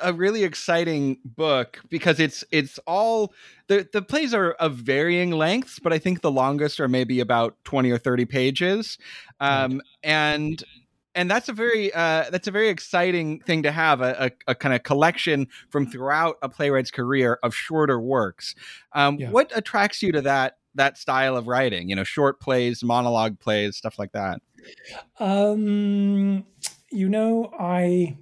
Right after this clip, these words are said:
Speaker 2: what made me write these pieces? Um, you know, sometimes a, an impulse, an idea,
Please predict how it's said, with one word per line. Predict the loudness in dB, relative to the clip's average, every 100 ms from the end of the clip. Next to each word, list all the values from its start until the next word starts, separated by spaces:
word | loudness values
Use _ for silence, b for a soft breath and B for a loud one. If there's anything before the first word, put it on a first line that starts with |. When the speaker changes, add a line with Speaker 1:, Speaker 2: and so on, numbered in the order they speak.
| _ b b b b b b b _
Speaker 2:
what | -6 -2
made | -2 -2
me | -2 -2
write | 0 0
these | 0 -4
pieces? | -2 -2 -2 0 0 -2 -4 -2
Um, | 0 2 2 2 0 -4 B B B
you | -4
know, | -2
sometimes | 0 -2 -2 -4 -2 0 0 0
a, | 2 2 0 -4 -10 -8
an | 0
impulse, | 2 0 0 0 0 -2 -2
an | 2
idea, | 2 0 0 2 2 0